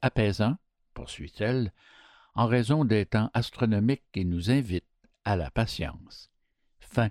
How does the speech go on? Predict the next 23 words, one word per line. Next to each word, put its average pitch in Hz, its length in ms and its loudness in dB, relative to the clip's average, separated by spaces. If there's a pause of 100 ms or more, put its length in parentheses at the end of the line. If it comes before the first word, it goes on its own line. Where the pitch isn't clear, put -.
(240)
de 85 140 -2
citation. - 720 -4 (920)
Note, - 420 -2 (920)
extrait 139 580 0
de 104 160 0
L'État 95 500 0
du 85 160 -8
Québec 90 440 -2
deux 127 120 4
mille 131 180 2
vingt-six, 92 720 -2 (280)
Penser 139 340 2
le 104 160 2
temps 90 300 0
autrement, 95 580 0 (100)
édition 90 640 -2
Somme 90 380 -4
toute, 107 180 -2 (380)
Le 73 180 -6
Devoir. 98 640 -6 (880)
Retour 101 420 -2
au 107 120 0
texte. - 500 -12